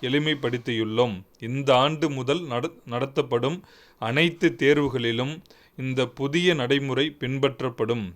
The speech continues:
எனவே விடைத்தாள் பக்கத்தை தேர்வர்கள் எந்தவிதமான சந்தேகமோ குழப்பமோ இல்லாமல் மிக எளிதாக பூர்த்தி செய்ய முடியும். தேர்வர்கள் எளிதாக விடையளிக்கும் வகையில் விடைத்தாள் நடைமுறை அமைந்திருக்கும்.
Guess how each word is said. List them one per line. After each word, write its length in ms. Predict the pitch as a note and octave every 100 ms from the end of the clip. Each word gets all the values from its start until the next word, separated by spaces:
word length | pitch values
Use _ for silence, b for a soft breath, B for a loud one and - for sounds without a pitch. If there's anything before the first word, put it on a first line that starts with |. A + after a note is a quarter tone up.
| -
எனவே 560 | G#2+ A#2+ A#2 B2+ C#3+ b b b -
விடைத்தாள் 580 | A2+ D#3 E3 - D#3+ D#3
பக்கத்தை 640 | C3+ B2 C3+ A#2+ C#3+ E3 - C3+
தேர்வர்கள் 640 | D3 D3+ D3 C3 D3 D#3
எந்தவிதமான 1080 | - A#2 D3 D3 D#3 C#3 C3+ C3 B2 C3 D#3+ D3+ -
சந்தேகமோ 760 | A#2+ C3+ D3 B2+ B2 B2 E3 - b b -
குழப்பமோ 680 | B2+ C3+ C#3+ D3+ C3+ C3+ D3
இல்லாமல் 640 | A2 B2 C3+ B2+ A#2+ D#3+
மிக 300 | B2+ A#2 C3
எளிதாக 640 | C#3 A2+ C#3 C#3+ C#3 C#3
பூர்த்தி 420 | D3 - D3+ - C#3+
செய்ய 300 | C#3 B2 C3
முடியும். 560 | A2 G#2+ G#2+ B2 G2 _ b b b b -
தேர்வர்கள் 680 | D3 F3 E3+ D#3 D3 E3 E3
எளிதாக 640 | E3 A#2 C3 D3+ D3 D3 E3
விடையளிக்கும் 720 | C3 A#2+ C#3+ C#3+ C#3 C3 C#3+
வகையில் 520 | A#2 B2+ A#2 D3+ - b b b -
விடைத்தாள் 640 | A#2 D#3+ E3 - D3+ E3
நடைமுறை 640 | D#3+ A#2 C#3 C#3+ C3+ C3+ E3
அமைந்திருக்கும். 920 | A2+ B2 C3+ B2 A2+ A2 B2+ B2